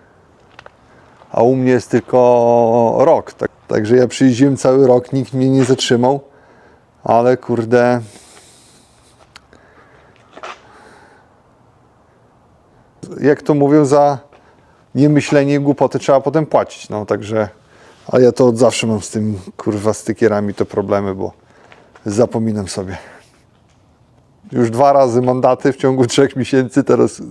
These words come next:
ten kolejny trzeba jechać, a wykupywać, także good job, Rafał, good job. Trzeba powiedzieć, że jest, jest dobrze. Chodź tu, powiedziałem. Chodź ty. To żeś się nażarła już.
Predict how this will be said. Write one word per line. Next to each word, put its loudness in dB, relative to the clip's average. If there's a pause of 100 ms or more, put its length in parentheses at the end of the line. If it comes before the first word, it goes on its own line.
ten 2
kolejny 2
trzeba 2
jechać, 0 (400)
a 2
wykupywać, 0
także 2 (640)
good 2
job, 0
Rafał, -8
good 0
job. 2
Trzeba 2
powiedzieć, -2
że -4 (1200)
jest, -2
jest 2
dobrze. -4 (2000)
Chodź -20
tu, -20
powiedziałem. -20 (540)
Chodź -18
ty. -20 (1700)
To -18
żeś -14
się -18
nażarła -12
już. -20